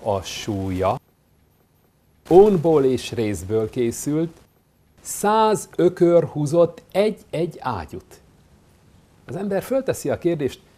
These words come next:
miért tart Konstantinápolytól Nándorfehérvárig három évig az út? Hát ezért. Hát ezért.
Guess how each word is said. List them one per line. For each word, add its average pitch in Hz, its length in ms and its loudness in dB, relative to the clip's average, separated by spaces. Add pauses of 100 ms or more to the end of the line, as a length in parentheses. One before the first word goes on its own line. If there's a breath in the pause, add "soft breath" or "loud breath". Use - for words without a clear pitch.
(240 soft breath)
miért 277 380 -6
tart 101 400 -2 (920)
Konstantinápolytól 160 1500 -4 (100)
Nándorfehérvárig 131 1500 -4 (200)
három 95 480 -2
évig 87 380 -6
az 85 160 -8
út? 80 260 -14
Hát - 260 -6
ezért. 165 500 -8 (720)
Hát 143 220 -8
ezért. 101 520 -8